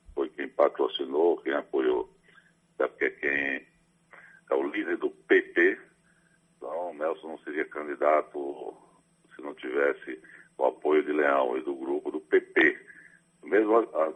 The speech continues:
também, para que eu fosse candidato, a primeira pessoa que eu falei foi com o líder do meu partido,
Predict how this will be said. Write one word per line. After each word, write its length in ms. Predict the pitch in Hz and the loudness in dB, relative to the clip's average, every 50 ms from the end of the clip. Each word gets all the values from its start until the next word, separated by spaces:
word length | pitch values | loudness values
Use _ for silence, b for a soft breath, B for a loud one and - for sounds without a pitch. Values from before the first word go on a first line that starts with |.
| - - | -8 -8
também, 500 | 98 98 95 90 104 113 123 120 117 120 - - _ - | -8 -6 -2 0 0 2 2 2 0 0 -4 -12 _ -2
para 140 | 90 90 | -2 -2
que 100 | - - | 0 0
eu 80 | 117 87 | -2 -2
fosse 320 | - - 90 87 87 - - | -2 -2 -4 -4 -4 -4 -4
candidato, 640 | - 92 98 110 110 - 101 104 107 - - - | -6 -6 -6 -6 0 2 4 4 4 2 -2 -8
a 40 | - | -10
primeira 340 | - - 90 85 85 82 80 | -8 -8 -6 -2 -2 -4 -4
pessoa 340 | - 87 78 - 78 78 76 | -4 -8 -8 -8 -8 -10 -10
que 80 | - | -10
eu 60 | 80 | -10
falei 240 | - - 90 95 104 - | -4 0 2 2 2 0
foi 140 | - - - | -2 -8 -14
com 200 | _ - 135 120 | _ -4 -2 0
o 40 | 107 | 2
líder 280 | 98 98 101 107 120 - | 2 2 2 2 0 0
do 100 | - 113 | 2 2
meu 100 | 107 107 | 2 2
partido, 540 | - - 135 131 - - - 113 117 117 | 4 2 2 2 0 -4 -6 -6 -6 -6